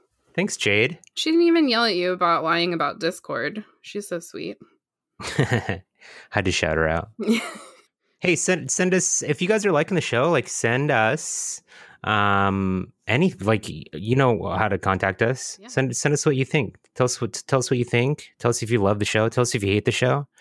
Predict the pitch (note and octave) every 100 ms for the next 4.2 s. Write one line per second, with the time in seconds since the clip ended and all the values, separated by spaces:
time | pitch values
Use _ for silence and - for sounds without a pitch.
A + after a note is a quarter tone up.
0 | - - - G#2 G2 F#2 F2+ E2 F2+ F#2+
1 | G#2+ C3 D3+ - - A2 B2 A#2 G#2 F#2+
2 | G#2 C3 C3+ - G#2 - A2 G2 F#2+ F#2+
3 | F#2+ G2 F#2 F2+ G2 F2+ E2+ F#2+ G#2+ A2+
4 | A#2+ -